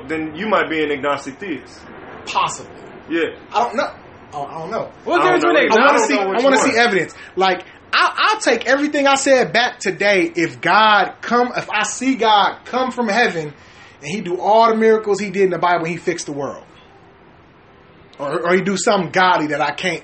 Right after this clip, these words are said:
Speaker 2: deny. He be like, "Oh, yeah, I'm God." The
Speaker 3: Well, I think
Speaker 2: Bible.
Speaker 3: everybody had that argument.
Speaker 1: I don't,
Speaker 2: But
Speaker 1: I don't, I
Speaker 2: nothing
Speaker 1: don't
Speaker 2: in
Speaker 1: know.
Speaker 2: the, there's no evidence that any person in the Bible actually existed. A lot of people don't know that the Bible wasn't written until,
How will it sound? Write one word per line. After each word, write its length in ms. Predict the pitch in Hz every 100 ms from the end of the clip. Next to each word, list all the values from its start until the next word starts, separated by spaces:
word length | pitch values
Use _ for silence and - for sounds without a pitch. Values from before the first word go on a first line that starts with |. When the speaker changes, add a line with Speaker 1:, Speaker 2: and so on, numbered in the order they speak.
| -
Speaker 2:
deny. 420 | 151 151 131 80 - - - - - - -
He 80 | 165
be 60 | 170
like, 100 | 165
"Oh, 20 |
yeah, 160 | 156 147
I'm 80 | 143
God." 320 | 135 101 90 -
The 60 | 170
Speaker 3:
Well, 100 | 170
I 40 |
think 120 | 135
Speaker 2:
Bible. 120 | 151 226
Speaker 3:
everybody 260 | 165 139
had 140 | 131 139
that 120 | 202
argument. 420 | 127 123 127 170 - - - _ -
Speaker 1:
I 180 | 247
don't, 140 | 294 226
Speaker 2:
But 260 | 202 160 - -
Speaker 1:
I 120 | 196
don't, 340 | 277 220 175 151
I 140 | 202 -
Speaker 2:
nothing 160 | 208
Speaker 1:
don't 20 | 269
Speaker 2:
in 80 | 254 220
Speaker 1:
know. 60 |
Speaker 2:
the, 20 | - - -
there's 220 | 208 214
no 200 | 202 233
evidence 540 | 226 226 226 226 226 -
that 200 | 170 -
any 200 | 208 220
person 480 | - - 208 220 220
in 120 | 202
the 80 | 180
Bible 340 | 131 160 196 175
actually 400 | 175 - 190 180
existed. 600 | 139 117 151 147 139 120 - - -
A 60 | 135
lot 160 | 151 -
of 60 |
people 220 | 214 180 185
don't 220 | 185 175
know 200 | 175 170
that 160 | 160
the 100 | 151
Bible 380 | 135 151 180 170
wasn't 320 | 160 165 156
written 200 | 165 156
until, 420 | 151 143 175 156